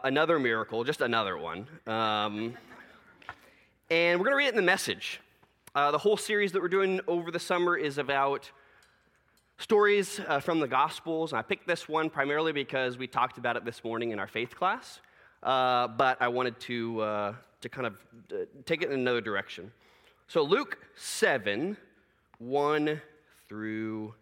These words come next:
ten is where we'll go with it. Message translation, better translation for just reading stories. Um, okay,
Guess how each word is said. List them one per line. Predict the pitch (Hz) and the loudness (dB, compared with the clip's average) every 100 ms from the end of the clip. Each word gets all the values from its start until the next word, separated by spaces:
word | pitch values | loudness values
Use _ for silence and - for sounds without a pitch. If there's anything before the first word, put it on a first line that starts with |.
| _ _ _ _ _ _ - | _ _ _ _ _ _ -18
ten | - 123 95 73 - - | -12 -8 -8 -10 -18 -18
is | 92 92 | -16 -12
where | 92 90 | -10 -10
we'll | 87 | -10
go | 85 87 | -12 -12
with | 64 - | -14 -16
it. | - - _ | -20 -20 _
Message | 117 127 123 127 113 - - _ _ _ | -6 -4 -4 -8 -10 -12 -14 _ _ _
translation, | - 123 113 117 - 113 107 | -6 -4 -2 -2 -2 -6 -4
better | 113 117 110 110 - | -2 0 -2 -6 -8
translation | 117 107 110 - 104 | -6 -4 -4 -6 -10
for | 101 | -10
just | 101 95 | -12 -10
reading | 92 101 98 | -10 -8 -8
stories. | - - 98 95 98 98 - _ _ _ _ _ - | -10 -10 -8 -8 -8 -12 -18 _ _ _ _ _ -14
Um, | 98 95 87 90 90 101 _ _ - | -10 -8 -8 -10 -12 -14 _ _ -4
okay, | 185 277 | -2 -2